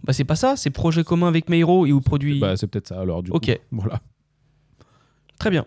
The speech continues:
Speaker 2: Que j'irai, euh, bon, j'irai écouter, je pense. Parce que j'aime, j'aime beaucoup Jean Jass. J'avais beaucoup aimé, euh, j'avais mis l'année dernière, euh, Doudoune en hiver dans mon, dans mon top, je crois, euh, dans mon top rap français.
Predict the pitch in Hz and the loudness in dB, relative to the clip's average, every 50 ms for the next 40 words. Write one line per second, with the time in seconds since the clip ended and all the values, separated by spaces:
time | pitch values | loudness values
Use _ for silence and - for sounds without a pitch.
0 | - _ - 95 95 98 90 92 90 87 85 85 82 82 85 85 - - 95 90 | -6 _ -12 -8 -8 -6 -4 -4 -4 -4 -4 -6 -8 -10 -12 -14 -16 -20 -20 -20
1 | 90 90 92 90 - 104 101 95 - _ 113 _ - - - _ _ _ _ _ | -20 -20 -20 -18 -16 -16 -18 -18 -20 _ -20 _ -20 -20 -20 _ _ _ _ _
2 | _ _ 123 135 - _ - 117 110 - _ - - - 120 107 120 110 117 120 | _ _ -20 -20 -20 _ -20 -20 -20 -20 _ -18 -6 -4 0 0 2 2 2 2
3 | 123 123 123 117 117 127 143 165 175 - 294 135 127 113 127 123 113 110 104 117 | 2 2 2 2 2 0 0 -2 -4 -6 -4 -4 -2 0 0 0 0 2 0 2
4 | 120 139 147 - - 196 175 185 185 165 139 127 120 120 - - _ - - 131 | 0 0 -2 0 -2 -2 0 0 0 2 2 2 2 2 0 -4 _ -20 -20 -18
5 | - - 110 123 123 143 156 202 359 330 147 123 123 120 113 120 110 113 135 160 | -14 -4 -2 0 0 0 0 -2 -2 0 0 0 0 0 2 0 0 0 -2 -4
6 | 190 160 123 110 107 107 107 107 107 113 127 147 175 175 165 151 139 139 135 127 | -4 -4 -4 -2 -2 -2 -2 -4 -4 -4 -6 -4 -2 -2 -2 0 0 0 2 2
7 | 143 147 135 117 107 104 101 101 101 101 101 101 98 101 101 104 101 - 131 127 | 0 0 0 0 -2 -2 0 0 0 0 0 0 0 0 0 -2 -2 -2 -4 -6
8 | - - - - - 107 104 107 104 98 92 92 92 92 92 95 98 95 98 98 | -6 -10 -18 -12 -8 -6 -6 -4 -6 -6 -8 -8 -8 -8 -8 -8 -6 -6 -6 -8
9 | 95 - 127 123 - - 104 - - - 98 - - | -6 -6 -8 -8 -8 -10 -10 -10 -8 -12 -10 -8 -10